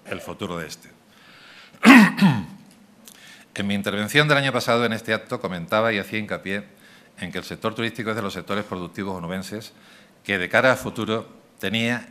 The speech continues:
y tiene una mayor proyección y capacidad de crecimiento. Hoy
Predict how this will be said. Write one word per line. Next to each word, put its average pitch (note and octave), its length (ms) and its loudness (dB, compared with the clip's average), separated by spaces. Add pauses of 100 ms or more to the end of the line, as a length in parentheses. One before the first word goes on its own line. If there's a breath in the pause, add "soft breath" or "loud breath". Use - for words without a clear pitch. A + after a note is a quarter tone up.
y F#2+ 100 -10
tiene G#2+ 480 -4
una A2 220 -2
mayor G#2 300 -4
proyección G2 680 -8
y G2 60 -14
capacidad F2 480 -8
de F2+ 80 -6
crecimiento. D#2+ 540 -12 (1000 loud breath)
Hoy B2 480 2